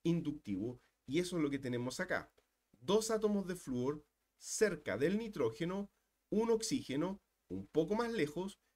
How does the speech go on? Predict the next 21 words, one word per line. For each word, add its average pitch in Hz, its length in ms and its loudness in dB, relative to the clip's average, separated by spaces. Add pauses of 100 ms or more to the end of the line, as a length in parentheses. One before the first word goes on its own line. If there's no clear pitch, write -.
(240)
pero 151 260 6
los 139 220 0
tres 240 260 -2
átomos 131 460 -2
en 147 140 -4
total, 160 360 4
los 113 160 0
dos 101 180 -2
flúor 87 280 -6
y 110 80 -2
el 139 80 2
oxígeno, 165 600 0 (400)
ejercen 175 500 0
un 170 140 -2
potente 202 480 0
efecto 156 360 -4
inductivo 143 560 0
sobre 131 340 -2
el 117 100 -2
nitrógeno 123 520 -2
piperidínico, 127 800 0